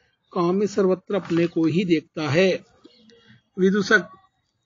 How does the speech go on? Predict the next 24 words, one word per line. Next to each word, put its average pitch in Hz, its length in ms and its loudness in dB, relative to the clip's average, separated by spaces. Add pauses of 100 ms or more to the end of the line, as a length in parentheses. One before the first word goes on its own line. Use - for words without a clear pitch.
(1500)
तथा 202 260 4
स्थित, - 240 -2
"भो 180 300 4
महाराज, 208 580 4
न 214 360 0
मे 233 100 0
हस्त 196 240 -2
प्रसरति 202 520 0
तथा 214 280 0
वाचा 196 380 0
मात्र 202 360 0
जापे 190 400 0
जयतु 196 520 0
जयतु 185 360 0
भगवान।" 185 640 2 (2000)
विदुर 208 240 4
उस 180 100 0
पर 220 180 2
बैठे 190 320 4
रह 202 100 2
गए, 196 240 4
"महाराज, 202 540 2
मेरा 202 300 4
हाथ 190 200 4